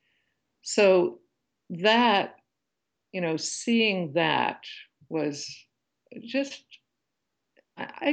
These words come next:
just can't tell you how exciting it was. Uh, <laughs> you know, I don't know. Something just really broke through for me. And it wasn't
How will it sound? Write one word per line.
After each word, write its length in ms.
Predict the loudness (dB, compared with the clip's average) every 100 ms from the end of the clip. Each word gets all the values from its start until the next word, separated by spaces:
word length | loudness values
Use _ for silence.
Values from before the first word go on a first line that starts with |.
| -2
just 240 | -6 -4
can't 260 | -4 -2 -2
tell 140 | 0
you 80 | 0
how 140 | 0 -2
exciting 520 | -2 0 2 2 0
it 100 | -2
was. 380 | -2 -4 -6 -10 -16 _ _ _ _ _ _ -2
Uh, 200 | 4 4 4 2 -2 -12
<laughs> 340 | -12 -12 -2
you 100 | 4
know, 200 | 4 4 -4 -2
I 120 | 0
don't 280 | 0 -2 0
know. 280 | 0 0 -4
Something 760 | -4 -4 -2 0 0 0 0
just 260 | -2 -4 -4
really 280 | -2 -2
broke 360 | -2 -2 -2 -4
through 240 | -2 -2
for 160 | -2 -4
me. 340 | -4 -4 -6 _ _ _ _ _ _ _
And 360 | 2 2 0 0
it 160 | 2 4
wasn't 500 | 4 4 2 0